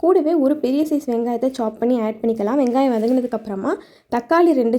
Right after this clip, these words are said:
சாப் பண்ணி ஆட் பண்ணிட்டு அதை நல்லா வதக்கிக்கலாம். நல்லா வதங்கினதுக்கப்புறமா ஒரு கொத்து கருவேப்பிலை, ஒரு டேபிள் ஸ்பூன் மிளகாத்தூள், மீன் மசாலா ஒரு டீஸ்பூனு, உருளைக்கிழங்கு ஒண்ணு சாப் பண்ணது, தொலி நீக்கி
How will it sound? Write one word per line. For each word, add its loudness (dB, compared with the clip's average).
சாப் -2
பண்ணி 0
ஆட் -6
பண்ணிட்டு -2
அதை -2
நல்லா 2
வதக்கிக்கலாம். -4
நல்லா 0
வதங்கினதுக்கப்புறமா -2
ஒரு 2
கொத்து 4
கருவேப்பிலை, 2
ஒரு 2
டேபிள் 0
ஸ்பூன் 0
மிளகாத்தூள், 2
மீன் 0
மசாலா -2
ஒரு 2
டீஸ்பூனு, -2
உருளைக்கிழங்கு 4
ஒண்ணு 0
சாப் -2
பண்ணது, 0
தொலி 2
நீக்கி 2